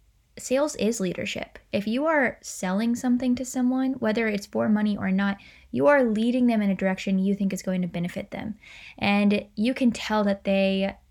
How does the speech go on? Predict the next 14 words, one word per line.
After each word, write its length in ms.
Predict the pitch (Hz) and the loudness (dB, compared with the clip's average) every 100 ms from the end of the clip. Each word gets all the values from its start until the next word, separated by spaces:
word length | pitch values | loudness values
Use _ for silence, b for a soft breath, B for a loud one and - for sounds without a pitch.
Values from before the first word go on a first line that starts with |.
| _ _ | _ _
really 520 | 214 240 233 214 202 | -2 0 2 2 0
lead 560 | 202 196 208 214 208 202 | 0 0 2 2 2 -2
from 320 | - - 196 196 | -4 2 4 4
that 180 | 180 | 2
place 400 | - 185 196 202 | -4 -2 -2 -2
in 260 | - 190 190 | -2 0 0
life. 440 | 160 262 294 - _ b b - | -2 -4 -6 -14 _ b b -6
So 500 | - 220 214 214 220 | 2 4 6 2 0
get 220 | 214 - | 0 0
ready 480 | 254 226 226 233 - | 2 2 0 -2 -4
to 360 | - 220 214 208 | -4 2 2 2
have 300 | 202 202 202 | 0 -2 0
your 140 | 208 | 0
world 260 | 208 208 202 | 0 -2 -2